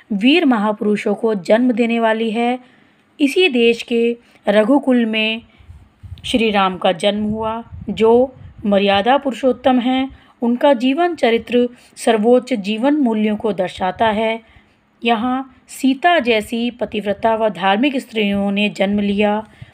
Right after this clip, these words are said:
तथा द्वापर युग में श्री कृष्ण ने जन्म लिया, जिन्होंने महाभारत के युद्ध में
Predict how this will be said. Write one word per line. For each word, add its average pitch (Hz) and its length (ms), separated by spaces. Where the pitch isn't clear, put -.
तथा 208 440
द्वापर 196 640
युग 214 360
में 214 280
श्री 269 300
कृष्ण 320 640
ने 226 160
जन्म 208 300
लिया, 233 480
जिन्होंने 226 580
महाभारत 269 760
के 269 80
युद्ध 233 260
में 214 360